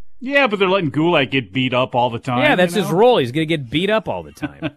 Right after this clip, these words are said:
Speaker 2: <laughs> Adam Cole's the one that's gotta have a little bit of credibility. This other poor geek,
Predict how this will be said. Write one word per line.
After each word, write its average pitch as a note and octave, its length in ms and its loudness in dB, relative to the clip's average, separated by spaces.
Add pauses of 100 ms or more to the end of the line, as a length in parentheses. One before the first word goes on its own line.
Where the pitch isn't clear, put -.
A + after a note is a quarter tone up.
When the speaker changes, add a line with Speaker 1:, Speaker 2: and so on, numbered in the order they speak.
(200)
Speaker 2:
<laughs> - 240 -20
Adam G#3 280 0
Cole's G#3+ 260 0
the E3+ 80 -4
one F3+ 120 0
that's E3 120 -6
gotta E3+ 180 2
have D#3+ 80 0
a C#3 40 -4
little C3+ 280 -2
bit F2+ 140 -12
of D2 60 -20
credibility. D#2 720 -18 (920)
This G#2 160 -10
other D#3 240 0
poor G2 320 -12
geek, E2 440 -20